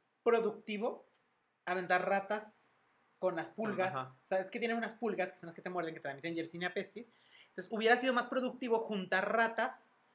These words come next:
Speaker 1: si en un lugar sabes que hay un brote de peste, reunir en ratoneras ratas de ese lugar y llevarlos a otro. Eso sí hubiera sido un arma biológica hiperefectiva, más que los
Speaker 2: Más,
Speaker 1: cadáveres.
Speaker 2: sí.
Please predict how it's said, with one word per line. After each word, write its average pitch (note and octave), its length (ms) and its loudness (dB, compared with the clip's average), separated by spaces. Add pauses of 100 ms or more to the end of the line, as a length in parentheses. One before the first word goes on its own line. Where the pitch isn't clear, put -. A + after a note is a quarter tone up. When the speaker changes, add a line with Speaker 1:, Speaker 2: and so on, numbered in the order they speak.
(260)
Speaker 1:
si A#3 140 2
en G#3 100 4
un G#3+ 120 0
lugar A#3+ 260 2
sabes G3+ 340 2
que F3+ 100 -2
hay F3 180 -4 (160)
un G3 100 -6
brote G3+ 260 0
de - 40 -6
peste, - 320 -6
reunir F#3+ 480 0
en G#3 160 -4
ratoneras F#3+ 720 0 (340)
ratas G3 420 2
de G#3 60 4
ese G#3 140 -6
lugar G3+ 380 -2
y G3 100 -6
llevarlos F3+ 460 0
a F#3 60 0
otro. - 200 -8
Eso C#4 240 0
sí A#3 120 -4
hubiera G#3 200 2
sido G#3+ 140 -6
un G3+ 80 -4
arma G3 160 0
biológica E3+ 360 -2
hiperefectiva, F3 760 -8
más E3+ 240 -4
que - 100 -6
los C#3 80 2
Speaker 2:
Más, C#3+ 140 6
Speaker 1:
cadáveres. F3+ 300 0
Speaker 2:
sí. F#3+ 220 0